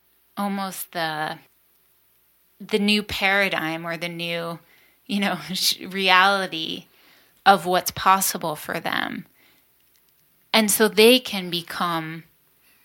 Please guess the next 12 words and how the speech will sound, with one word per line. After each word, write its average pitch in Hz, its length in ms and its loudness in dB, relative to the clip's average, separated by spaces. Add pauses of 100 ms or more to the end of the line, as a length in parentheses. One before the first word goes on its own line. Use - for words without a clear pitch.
(380)
catalysts 185 560 0
for 175 140 0
their 165 220 0
own 170 260 -6
change. - 460 -6
So 196 120 -4
can 220 140 -2
you 233 120 0
talk 185 440 0
more 170 340 -4
about 160 420 -8
that? 190 300 -4